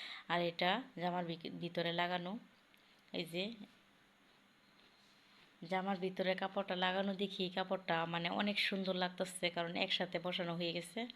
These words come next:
এই যে সালোয়ারের কাপড়টা। তো আমার কাস্টমার আপুরা আম-,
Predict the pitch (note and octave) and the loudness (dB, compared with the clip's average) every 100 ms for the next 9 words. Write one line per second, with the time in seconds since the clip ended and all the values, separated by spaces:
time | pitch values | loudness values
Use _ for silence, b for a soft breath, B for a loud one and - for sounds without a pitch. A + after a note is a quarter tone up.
0 | B B B B B - - - - - | B B B B B -20 -20 -20 -20 -20
1 | - - - - - - - - _ - | -20 -20 -20 -20 -20 -20 -20 -20 _ -20
2 | - - - - - - - _ - - | -20 -20 -20 -20 -20 -20 -20 _ -20 -20
3 | - - - - - - _ _ E3+ E3 | -20 -20 -20 -20 -20 -20 _ _ -10 -8
4 | - E3 E3 E3+ F3 F3+ F3+ - G3+ - | -6 -2 0 0 -2 -6 -8 -4 -6 -6
5 | - - - - - - - - B B | -20 -20 -20 -20 -20 -20 -20 -10 B B
6 | B B B G3 F3+ F3 F3 F3+ - F#3 | B B B 4 6 4 0 0 0 0
7 | F#3 F#3 F3+ F3+ E3+ F3 F3 | 0 -2 0 0 0 -2 -2